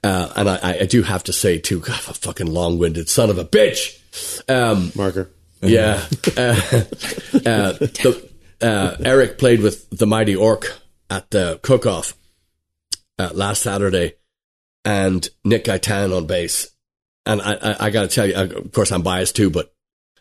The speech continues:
Speaker 1: uh, that, y-, you guys sounded like you'd been playing together every day for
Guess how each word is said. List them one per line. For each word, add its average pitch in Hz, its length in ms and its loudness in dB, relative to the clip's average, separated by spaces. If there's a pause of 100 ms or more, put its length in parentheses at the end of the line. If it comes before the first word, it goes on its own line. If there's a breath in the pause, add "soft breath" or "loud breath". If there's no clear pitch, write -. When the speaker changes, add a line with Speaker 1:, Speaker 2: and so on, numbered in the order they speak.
(260)
Speaker 1:
uh, 85 340 -4 (600)
that, 110 220 -2 (880)
y-, 117 140 0
you 113 160 4
guys 113 200 2
sounded 110 340 2
like 98 200 -2
you'd 95 140 2
been 92 160 -2
playing 98 300 0
together 92 380 0
every 92 260 0
day 87 340 0
for 78 480 -2